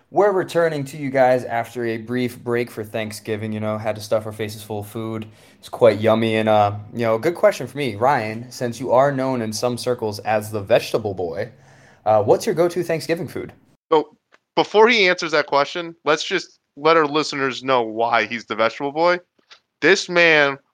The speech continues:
Speaker 2: will walk around with a clear plastic bag full of vegetables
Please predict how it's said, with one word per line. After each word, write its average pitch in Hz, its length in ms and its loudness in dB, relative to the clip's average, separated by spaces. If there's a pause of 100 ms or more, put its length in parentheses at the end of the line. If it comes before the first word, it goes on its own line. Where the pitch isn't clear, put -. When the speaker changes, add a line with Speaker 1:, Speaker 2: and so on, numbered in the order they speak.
Speaker 2:
will 135 140 0
walk 143 300 4
around 139 520 2 (480)
with 143 240 2
a 135 200 0
clear 185 340 2
plastic 170 480 0
bag 131 440 2 (340)
full 185 220 6
of 165 100 4
vegetables 135 840 0